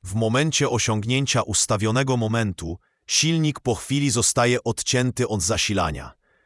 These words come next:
Nawet gdy obciążenie ustąpi, będzie wyłączony do momentu ponownego uruchomienia włącznikiem.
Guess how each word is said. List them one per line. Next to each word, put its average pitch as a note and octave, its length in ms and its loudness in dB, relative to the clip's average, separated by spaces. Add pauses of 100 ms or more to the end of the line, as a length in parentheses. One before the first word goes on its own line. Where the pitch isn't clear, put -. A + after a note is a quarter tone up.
(160)
Nawet C3+ 440 4
gdy G#2+ 240 0
obciążenie A#2+ 720 2
ustąpi, G2+ 720 -2 (220)
będzie B2 440 2
wyłączony A#2 680 2
do A2+ 140 2
momentu A#2 500 2
ponownego A2+ 640 2
uruchomienia G#2+ 760 2
włącznikiem. F#2 760 0